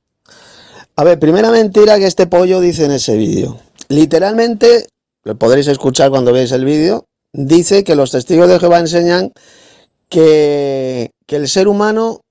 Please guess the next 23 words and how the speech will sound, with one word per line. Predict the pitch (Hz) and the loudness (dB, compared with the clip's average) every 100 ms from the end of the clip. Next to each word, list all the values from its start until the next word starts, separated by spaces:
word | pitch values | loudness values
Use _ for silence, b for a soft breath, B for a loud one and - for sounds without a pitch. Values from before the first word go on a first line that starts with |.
| _ | _
no | 156 156 175 | -10 -6 -4
tiene | 170 185 175 143 | 0 0 2 2
alma. | 151 135 110 90 85 123 - _ _ _ _ _ _ _ _ _ _ _ b b b b _ | 2 2 0 -6 -12 -16 -20 _ _ _ _ _ _ _ _ _ _ _ b b b b _
Que | - | -2
Adán | 123 135 165 | 0 2 0
no | 190 | -2
tenía | 185 165 160 156 | -2 0 0 0
alma | 165 131 | -2 -2
y | 110 | -4
que, | 107 | -4
que | 110 | -6
el | 104 | -4
ser | - 131 | -2 0
humano | 139 160 160 | 0 0 0
no | 143 143 | 0 0
tiene | 156 147 143 | 0 2 2
alma, | 151 127 117 | 0 0 -2
dice | 131 123 | -4 -4
este | 117 120 110 | -4 -2 0
pollo, | 120 120 | 0 0
este | 113 113 | -2 -4
mentiroso. | 107 98 - - - - b b b b b - | -4 -4 -4 -6 -6 -12 b b b b b -10
Absolutamente | 131 - 135 139 165 160 170 180 190 196 | -8 -2 0 0 0 -2 -2 -4 -6 -8